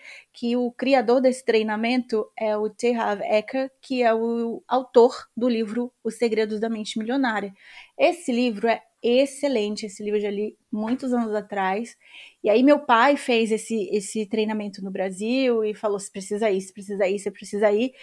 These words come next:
E aí foi outra história que eu falei, "Gente, não tenho dinheiro pra fazer esse treinamento." Eu tava recém-separada,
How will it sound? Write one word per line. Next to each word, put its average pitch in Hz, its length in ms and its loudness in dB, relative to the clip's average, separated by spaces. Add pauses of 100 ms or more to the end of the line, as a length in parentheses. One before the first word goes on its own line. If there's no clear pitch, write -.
(160)
E 233 80 4
aí 254 160 6
foi 311 180 4
outra 311 160 8
história 311 220 2
que 311 60 -8
eu - 40 -18
falei, 262 180 6
"Gente, 262 160 4
não 277 100 4
tenho 311 280 8
dinheiro 302 260 6
pra - 80 -8
fazer 254 300 8
esse 254 180 2
treinamento." 233 600 0
Eu 208 140 -2
tava 214 340 0
recém-separada, 233 1900 0